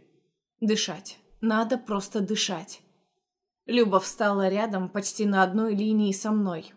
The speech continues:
в белом платье, в бежевом пальто. Голова покрыта палантином небесного цвета, так, словно передо мной не женщина, а Мадонна с картины.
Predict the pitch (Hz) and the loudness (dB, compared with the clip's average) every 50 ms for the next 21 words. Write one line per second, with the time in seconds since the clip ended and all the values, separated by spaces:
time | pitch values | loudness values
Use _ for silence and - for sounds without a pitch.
0 | _ _ - - 202 190 175 214 208 202 220 220 226 233 214 208 190 185 185 - | _ _ -8 -6 -6 0 2 4 4 4 4 2 2 2 0 0 0 -2 -2 -4
1 | 196 180 180 196 - _ _ - 208 190 175 226 208 196 - 196 190 202 202 202 | -6 -6 -6 -8 -12 _ _ -8 -6 -2 2 2 2 2 2 0 0 0 0 0
2 | 196 214 214 202 196 - 202 180 170 170 175 - - - _ _ _ _ _ _ | 2 2 0 0 0 0 0 0 0 -2 -6 -10 -18 -20 _ _ _ _ _ _
3 | _ _ _ _ - 240 240 247 247 262 277 320 320 320 247 220 - 262 269 294 | _ _ _ _ 2 6 6 8 8 6 4 2 2 4 2 0 0 0 -4 -4
4 | 247 - 233 220 208 202 196 196 - 226 226 226 226 233 220 220 - 277 294 277 | 0 0 0 2 2 0 -2 -4 -2 0 2 2 2 2 0 -2 -4 -2 0 2
5 | 240 190 170 165 185 - - - 240 240 196 220 233 233 - 247 233 240 233 - | 2 0 0 -4 -8 -8 0 4 4 6 6 6 4 4 2 -2 -2 -2 -4 -6
6 | - - 226 220 190 185 - 170 175 185 190 - _ _ _ _ _ _ _ - | -6 -4 -2 -2 -2 -2 -4 -8 -12 -12 -14 -20 _ _ _ _ _ _ _ 2
7 | 226 220 220 220 - 226 208 190 175 196 185 190 208 196 190 175 202 202 196 196 | 2 2 2 2 0 -2 -2 -2 0 -2 -2 0 0 -2 0 2 2 2 4 2
8 | 190 190 190 190 190 208 226 247 254 233 - 214 202 190 180 175 - - 214 214 | 2 2 2 2 2 2 2 2 2 0 -2 -2 0 -2 -2 -2 -4 -2 0 2
9 | 214 220 226 214 220 208 196 185 180 180 180 - - 208 196 196 - - 202 185 | 2 2 2 2 0 0 0 0 0 -2 -4 -4 -6 -6 -6 -4 -4 -4 -2 -2
10 | 180 175 165 165 196 | -2 -4 -6 -8 -10